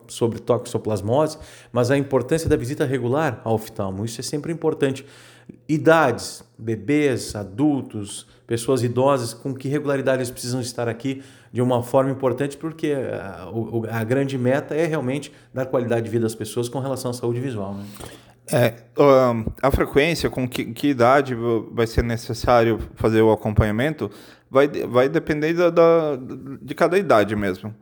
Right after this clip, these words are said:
Speaker 2: No caso de uma criança, ah, o bebê, a gente, é recomendado que o, que a primeira consulta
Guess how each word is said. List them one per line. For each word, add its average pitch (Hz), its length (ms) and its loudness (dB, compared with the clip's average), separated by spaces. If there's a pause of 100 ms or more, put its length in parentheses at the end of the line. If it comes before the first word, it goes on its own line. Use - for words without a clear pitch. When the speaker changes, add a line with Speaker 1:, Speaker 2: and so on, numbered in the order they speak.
(140)
Speaker 2:
No 175 120 -8
caso 156 360 4
de 131 140 -2
uma 135 160 0
criança, 117 720 0
ah, 107 440 2
o 98 40 -8
bebê, 107 320 4
a 131 80 4
gente, 131 360 -6 (220)
é 131 140 2
recomendado 139 640 2
que 160 100 -2
o, 143 60 -2 (180)
que 131 140 0
a - 20 6
primeira 139 400 -2
consulta 143 560 -2